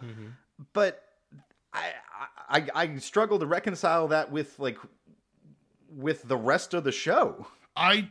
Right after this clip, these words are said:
Speaker 3: I didn't, only because I think that that's what drove Wayne. He didn't know why the West Pasture was unique. He knew something about it. I think it's because he saw the hole as a boy. He saw Royal come out of the hole,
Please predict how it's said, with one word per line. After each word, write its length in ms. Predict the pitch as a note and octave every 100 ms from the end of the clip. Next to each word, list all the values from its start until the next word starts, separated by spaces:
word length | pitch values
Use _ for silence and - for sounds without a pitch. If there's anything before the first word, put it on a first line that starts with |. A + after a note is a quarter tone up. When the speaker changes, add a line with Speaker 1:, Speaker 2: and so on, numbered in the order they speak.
| -
Speaker 3:
I 240 | B3 D4
didn't, 420 | G#3 A3 G#3+ G#3+
only 180 | F#3 G#3
because 300 | F#3+ F3 E3
I 80 | E3
think 200 | G3+ G#3
that 140 | E3
that's 240 | D#3 D#3 C#3+
what 200 | D#3+ C3
drove 480 | A#2 B2+ B2+ C3+
Wayne. 560 | A#2 A#2 A#2+ A2 G2+ E2+
He 300 | - - G#3+
didn't 420 | F#3+ E3+ E3 E3 C#3+
know 180 | C#3
why 560 | C#3 A#2 A#2+ A#2 G#2 G#2
the 100 | G#2
West 300 | G2 G2+ -
Pasture 420 | - G2 - G#2
was 240 | G2+ F#2+ F2+
unique. 480 | F#2+ F2+ - - - _ _ _ _
He 260 | - D#3+ D3+
knew 200 | C#3+ C#3
something 600 | - - C3+ A#2+ A#2 G2
about 320 | E2 E2 E2
it. 100 | - -
I 160 | B2 C3
think 180 | D3
it's 140 | C#3 A#2+
because 320 | A#2+ A#2+ A2
he 180 | - G#2
saw 400 | - - B2+ C#3+
the 120 | D3
hole 300 | A#2 G#2+ F#2 G2+
as 60 |
a 40 | A2
boy. 460 | G2+ D#2+ C#2+ - - _ _ _
He 140 | B2+
saw 220 | B2 C3 C3+
Royal 300 | A#2 A#2 A2
come 160 | -
out 180 | F#2+ D#3
of 80 | D3+
the 60 | A2
hole, 480 | - F2+ D2+ D2